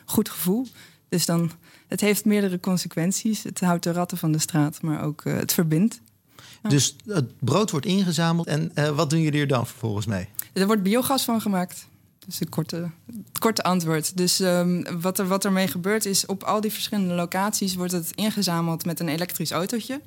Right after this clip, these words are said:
Speaker 2: Ja.
Speaker 1: tegenwoordig. En, eh, en dat wordt naar een grote biovergas-,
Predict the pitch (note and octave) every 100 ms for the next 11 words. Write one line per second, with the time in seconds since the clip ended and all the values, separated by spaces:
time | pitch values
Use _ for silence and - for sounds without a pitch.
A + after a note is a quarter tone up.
0 | - - B2 C3+ G3 G3 G3 B3 - -
1 | - - - F#3+ F#3+ F#3 - F3+ F3+ E3+
2 | F3+ G3 G3 F#3 F3+ E3 D#3+ - F3 F3
3 | D#3 E3+ A#3+ B3 - A3+